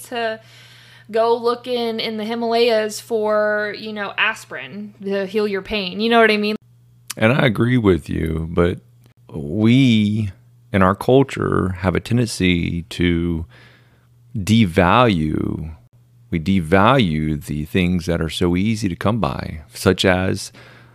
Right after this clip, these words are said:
Speaker 2: nature as a pharmaceutical is absolutely unconditionally free. Well, it should be free. Yet, we don't place that much value on being able to go outdoors.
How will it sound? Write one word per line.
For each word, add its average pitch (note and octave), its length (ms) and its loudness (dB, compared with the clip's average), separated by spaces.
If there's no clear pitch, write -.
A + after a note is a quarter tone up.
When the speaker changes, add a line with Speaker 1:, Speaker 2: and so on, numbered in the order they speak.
Speaker 2:
nature F2+ 600 2
as F2 260 2
a D#2 280 -4
pharmaceutical G2 960 0
is D#2 120 -2
absolutely A2+ 920 -2
unconditionally G2 800 -2
free. A2+ 720 -4
Well, D#2 260 -4
it - 80 -8
should C#3+ 320 0
be B1+ 160 -6
free. D2 460 -8
Yet, A2 420 2
we G2+ 280 0
don't A2 360 2
place A#2+ 320 -2
that A#2 160 0
much A2 200 0
value F2+ 720 0
on E2+ 160 2
being F2+ 240 0
able F2 200 0
to E2+ 60 -2
go F#2 280 0
outdoors. F2+ 1160 -4